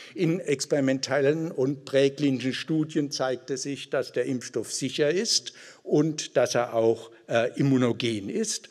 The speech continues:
und Schutz im Tiermodell zeigt. Er wurde dann an die Vakzine Projektmanagement, später an Serum Institute of India lizenziert. Ihnen ist vielleicht bekannt, das Serum Institute India der größte Impfstoffhersteller der Welt ist, zumindest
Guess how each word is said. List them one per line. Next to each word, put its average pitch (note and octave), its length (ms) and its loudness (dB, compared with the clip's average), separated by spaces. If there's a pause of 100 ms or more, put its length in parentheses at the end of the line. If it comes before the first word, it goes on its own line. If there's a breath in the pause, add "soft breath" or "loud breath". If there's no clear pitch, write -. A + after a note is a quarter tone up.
(160 loud breath)
und D#3 440 0
Schutz - 460 0
im A#2+ 200 -4
Tiermodell A#2+ 800 -2
zeigt. C3+ 600 -4 (300 loud breath)
Er C3 160 -2
wurde D#3+ 260 2
dann D3+ 240 2
an C3+ 320 -2
die C3 160 0
Vakzine B2+ 460 0
Projektmanagement, D#3 1160 0 (160 loud breath)
später C#3+ 560 0
an A#2+ 140 -4
Serum C3 380 2
Institute B2 540 -2
of A2+ 140 -4
India C#3+ 640 2 (280 loud breath)
lizenziert. D3+ 1080 0 (300 loud breath)
Ihnen C#3 260 2
ist C3 180 0
vielleicht B2+ 300 -2
bekannt, C3 380 -2
das A#2 140 -2
Serum C3 300 0
Institute B2 560 -4
India C#3 580 2
der A#2 160 -4
größte C3+ 380 -2
Impfstoffhersteller A#2+ 960 -4
der G#2 220 -4
Welt D3 260 2
ist, D3 200 -4
zumindest B2 500 -4